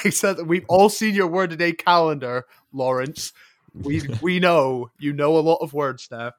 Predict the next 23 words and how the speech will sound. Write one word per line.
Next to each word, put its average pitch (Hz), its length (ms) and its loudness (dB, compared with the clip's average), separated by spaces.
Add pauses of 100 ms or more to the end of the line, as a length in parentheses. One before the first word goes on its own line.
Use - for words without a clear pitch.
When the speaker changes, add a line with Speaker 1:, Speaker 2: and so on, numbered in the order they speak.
(340)
Speaker 1:
Uh, 127 280 -4
more 135 240 0
than 160 120 -4
Speaker 2:
Well, 98 140 -2
Speaker 1:
ten. 120 300 -6
Speaker 2:
fifteen 131 420 4
of 101 140 2
them. 90 360 -6 (840)
Sometimes 120 480 6
I 110 100 8
go 113 60 6
down 113 140 4
to 110 100 0
Dumfries 117 500 6
to 107 160 0
flaunt, 107 420 0 (160)
but, 95 160 -4 (120)
uh, 87 200 -10 (1000)
Speaker 1:
But 170 120 2
Speaker 2:
not 160 60 0
Speaker 1:
no 175 80 8
one 170 120 6
Speaker 2:
recently. 160 100 2